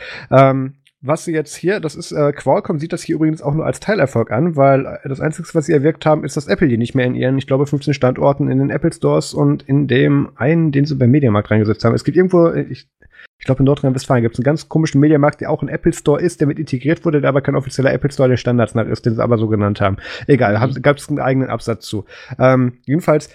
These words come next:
Speaker 1: müssen sie nur die Geräte aus den Apple Stores, die jetzt die, was weiß ich, unter zwanzig in Deutschland,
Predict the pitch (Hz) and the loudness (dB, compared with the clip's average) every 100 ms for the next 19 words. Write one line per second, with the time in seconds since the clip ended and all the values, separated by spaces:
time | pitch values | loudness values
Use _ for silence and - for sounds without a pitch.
0 | _ 127 151 - 139 135 160 202 180 143 | _ 0 0 0 0 2 2 -2 -2 2
1 | 123 139 175 143 135 147 - 165 180 - | 2 2 -2 -2 -2 -4 -4 0 0 2
2 | 131 101 92 - - - 113 107 - - | -2 0 -2 -10 -14 -4 0 0 -4 -8
3 | 110 107 101 104 - - 120 113 104 120 | -4 -2 -2 -6 -8 -4 -2 -2 -2 -2
4 | 123 117 120 117 120 117 110 - 113 | -2 2 0 0 -2 2 2 2 -2